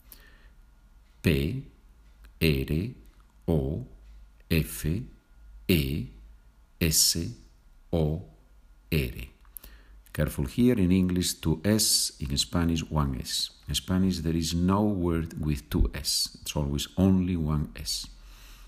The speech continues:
¿Puedes repetir, por favor? Can you repeat, please?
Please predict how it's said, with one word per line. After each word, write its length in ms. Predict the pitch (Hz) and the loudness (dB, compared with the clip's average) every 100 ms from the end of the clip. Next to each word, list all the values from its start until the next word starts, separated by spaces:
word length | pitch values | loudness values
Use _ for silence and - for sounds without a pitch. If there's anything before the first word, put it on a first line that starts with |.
| - - - - - - - | -20 -20 -20 -20 -20 -18 -2
¿Puedes 480 | 123 151 147 - - | 2 4 4 2 0
repetir, 680 | 90 85 80 80 80 117 151 | 0 0 0 -2 -2 -2 -2
por 200 | - - | -2 -2
favor? 540 | - 67 69 92 131 113 - - - - - - - - - - - - - - - - - - - - - - - - - - - | -2 -4 -4 -4 -6 -10 -18 -20 -20 -20 -20 -20 -20 -20 -20 -20 -20 -20 -20 -20 -20 -20 -20 -20 -20 -20 -20 -20 -20 -20 -20 -20 -16
Can 240 | - 76 69 | -2 -2 0
you 100 | 67 | -2
repeat, 480 | 64 - 98 113 - | -6 -2 0 0 -2
please? 380 | 120 123 123 | -2 -2 -6